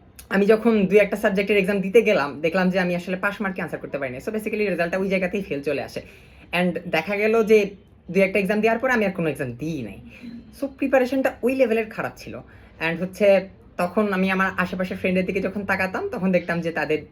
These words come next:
সিলেবাস আসলে একবার, দুইবার, তিনবারও শেষ রিভিশন দেয়া। And তারা হচ্ছে গিয়ে বিভিন্ন কোচিংয়ে, আহ, প্রি মেডিকেলের এক্সাম দিচ্ছে, টপ করছে,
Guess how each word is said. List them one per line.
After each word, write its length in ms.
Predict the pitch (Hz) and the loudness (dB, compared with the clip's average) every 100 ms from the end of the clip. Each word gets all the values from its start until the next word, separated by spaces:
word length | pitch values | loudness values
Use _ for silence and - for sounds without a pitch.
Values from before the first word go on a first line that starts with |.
| - - - | -20 -14 -4
সিলেবাস 340 | 160 147 139 - - | 0 0 -2 -8 -10
আসলে 440 | 147 160 147 143 135 - - - | -8 -4 0 0 -2 -10 -10 -4
একবার, 360 | 165 165 156 | 0 2 2
দুইবার, 240 | 156 151 151 | 0 0 0
তিনবারও 360 | 175 160 156 175 | -2 0 2 2
শেষ 280 | - 214 233 - - 160 | 0 -2 -2 -12 -14 -10
রিভিশন 300 | 165 170 180 | -8 -2 0
দেয়া। 160 | 175 277 - - - | 0 -2 -16 -20 -6
And 300 | 160 147 147 - | -2 -2 -2 -2
তারা 180 | 156 151 | 0 0
হচ্ছে 260 | 170 - | -4 -6
গিয়ে 140 | 165 160 | -2 -2
বিভিন্ন 280 | 156 170 175 | -2 -2 -4
কোচিংয়ে, 560 | 208 208 208 185 170 - - - - - | -6 -2 0 0 -2 -8 -20 -20 -14 -4
আহ, 140 | 147 147 | -4 0
প্রি 140 | 226 | 2
মেডিকেলের 540 | 208 190 185 190 180 170 | 4 4 2 6 6 4
এক্সাম 320 | 175 160 170 170 | -4 0 0 0
দিচ্ছে, 300 | 180 185 170 | -2 0 2
টপ 220 | 165 165 - | 2 0 -6
করছে, 560 | 170 165 - 165 156 | -8 -6 -2 0 0